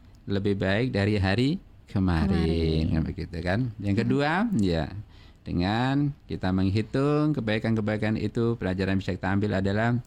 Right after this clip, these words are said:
Speaker 1: kita bisa berhati-hati dan
Speaker 2: Hmm.
Speaker 1: sekuat tenaga untuk tidak melakukan perbuatan-perbuatan yang dilarang oleh Allah
Speaker 2: Hmm.
Speaker 1: Subhanahu wa Ta'ala,
Speaker 2: Betul.
Speaker 1: sekecil apapun. Ya, karena
Speaker 2: Hmm.
Speaker 1: semua perbuatan kita akan dicatat dan menjadi bagian dari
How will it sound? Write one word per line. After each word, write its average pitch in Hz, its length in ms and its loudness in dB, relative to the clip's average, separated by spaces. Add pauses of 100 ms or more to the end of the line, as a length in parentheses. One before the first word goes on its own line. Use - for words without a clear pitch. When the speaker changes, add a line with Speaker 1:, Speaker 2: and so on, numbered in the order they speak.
(240)
Speaker 1:
kita 110 240 -4
bisa 117 200 -2
berhati-hati 113 1040 0 (240)
dan - 160 0
Speaker 2:
Hmm. 104 100 4
Speaker 1:
sekuat 95 280 2
tenaga 98 420 0
untuk 110 180 0
tidak 131 380 0 (260)
melakukan 107 460 0
perbuatan-perbuatan 110 1200 0
yang 117 160 2
dilarang 113 500 2
oleh 107 260 0 (220)
Allah 90 280 0
Speaker 2:
Hmm. 87 100 -2
Speaker 1:
Subhanahu 98 580 2 (120)
wa 95 120 -2
Ta'ala, 80 380 -2
Speaker 2:
Betul. 190 140 -4
Speaker 1:
sekecil - 280 -2
apapun. 98 540 -2 (200)
Ya, 82 280 -8 (100)
karena 101 260 2
Speaker 2:
Hmm. 92 100 0
Speaker 1:
semua 104 320 2 (400)
perbuatan 95 420 -4
kita 98 300 -4
akan 123 300 -4 (180)
dicatat 143 640 -4 (260)
dan 95 140 -4
menjadi 95 340 2
bagian 104 480 0
dari 117 340 0